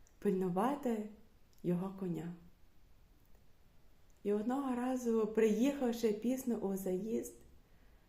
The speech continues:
учень був дуже втомлений і не мав сили прив'язати коня. І в своїй молитві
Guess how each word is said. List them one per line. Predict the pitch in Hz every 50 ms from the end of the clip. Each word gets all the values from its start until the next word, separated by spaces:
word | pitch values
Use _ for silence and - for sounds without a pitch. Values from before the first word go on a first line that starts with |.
| - - - -
учень | 214 226 233 226 - 226 214 196
був | 202 214 226 226 214 202
дуже | 185 180 220 233 247 247 240 233 220
втомлений | 196 196 - - 208 208 214 214 208 202 190 185 185 175 175 190 - - - - - - - - - - -
і | 196
не | 214 233 240
мав | 269 302 330 320 320
сили | - - - - - 311 330 349 349 311 262 202 170 165 180 - - - - - - - - -
прив'язати | - 196 208 208 202 208 202 208 247 254 269 254 - 226
коня. | 214 - 202 196 185 180 170 170 175 175 175 - - - - - - - - - - - - - - - - - - - - - - - - - - - - - - - - - - _
І | - 185
в | 190
своїй | - - 202 214 226 240 240
молитві | 226 208 202 196 202 220 247 247 247 - 202 190 190 190 185 190 -